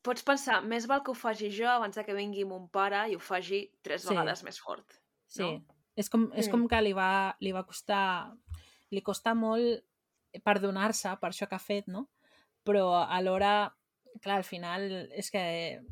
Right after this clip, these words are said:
Speaker 2: és una situació totalment extrema i que al final, pues, si no la mataven, no? O, o anava ella durant dies o durant mesos a, a les gàbies.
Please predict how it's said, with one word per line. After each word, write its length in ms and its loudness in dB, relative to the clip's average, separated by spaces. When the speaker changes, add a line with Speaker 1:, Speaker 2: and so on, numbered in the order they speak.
Speaker 2:
és 260 -4
una 140 0
situació 340 -2
totalment 380 -8
extrema 420 -6
i 60 -6
que 80 -8
al 80 -8
final, 340 -8
pues, 200 -10
si 280 -14
no 80 -6
la 100 -4
mataven, 480 0
no? 120 -4
O, 380 -4
o 140 -4
anava 320 0
ella 280 2
durant 300 -4
dies 360 -2
o 80 -2
durant 220 -8
mesos 320 -8
a, 340 -8
a 120 0
les 180 0
gàbies. 500 -4